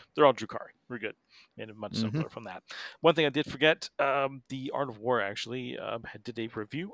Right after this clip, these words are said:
Speaker 1: on the new mission deck. So rather than playing Tempest of War from ninth edition, we, uh, cobbled together a, uh, do-it-yourself version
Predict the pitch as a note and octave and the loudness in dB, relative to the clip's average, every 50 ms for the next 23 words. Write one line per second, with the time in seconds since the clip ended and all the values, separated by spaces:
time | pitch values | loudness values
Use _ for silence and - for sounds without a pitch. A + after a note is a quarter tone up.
0 | - - A#2 A#2 A2+ A2 G#2+ A2 G#2+ G#2+ C#3+ D3 - - D3 - G#2+ - _ _ | -14 -16 -16 -14 -14 -14 -14 -14 -12 -10 -10 -10 -10 -8 -10 -10 -10 -12 _ _
1 | _ - - - - - - _ _ _ - - A#2 A2+ G#2+ G2 G2 A2 B2 B2+ | _ -20 -20 -20 -20 -20 -20 _ _ _ -4 0 2 2 2 2 0 -2 -2 -2
2 | A#2+ A2 A2 A2 G#2 - A#2 A2+ A2 A2 G#2 - - - D#3 D#3+ D#3 - - A2 | -4 -6 -6 -6 -6 -4 -2 -2 -2 -4 -6 -8 -10 -10 -10 -8 -8 -8 -6 -4
3 | F#2+ G2+ G2+ F#2 - G2+ F#2+ F#2+ G#2+ C3+ C3 - A2 F#2 G2 F#2 - G#2 G2+ E2 | -2 -2 -4 -4 -6 -8 -10 -8 -6 -8 -8 -8 -10 -10 -8 -8 -8 -6 -6 -6
4 | F2 G2 - - D#2+ D#2 - - - G#2 A#2+ B2 B2+ B2 B2+ A#2+ A2 A2+ A2+ A#2 | -6 -6 -6 -6 -8 -8 -12 -12 -10 -8 -6 -4 -4 -2 0 2 2 4 4 4
5 | A#2 A#2 A2 - - - - - C#3 C3 A#2+ A#2 G#2 - G#2 G2 G#2+ G#2+ G#2+ A#2 | 2 0 -2 -4 -10 -12 -6 -4 -4 -4 -4 -6 -10 -12 -6 -2 -2 0 0 0
6 | A#2 A2+ A2+ A2+ A2+ A2 G#2+ G#2+ A2 A2 A2 A2 G#2+ G#2+ G#2+ G#2+ G#2 - _ _ | 0 -2 -2 -4 -6 -8 -8 -8 -8 -6 -4 -2 -2 -2 -2 -4 -6 -8 _ _
7 | _ _ _ _ _ _ _ _ _ _ _ _ C4+ F3 _ _ _ _ _ _ | _ _ _ _ _ _ _ _ _ _ _ _ -20 -20 _ _ _ _ _ _
8 | - - - - C3+ C3+ - - - A#2 A2 - - B2+ B2+ C3 B2 - - B2 | -20 -16 -4 0 0 0 0 0 -4 -8 -6 -4 -2 -2 -2 -2 -4 -4 -4 -4
9 | A2+ A2 - A2+ A2+ A2+ | -4 -4 -4 -6 -8 -10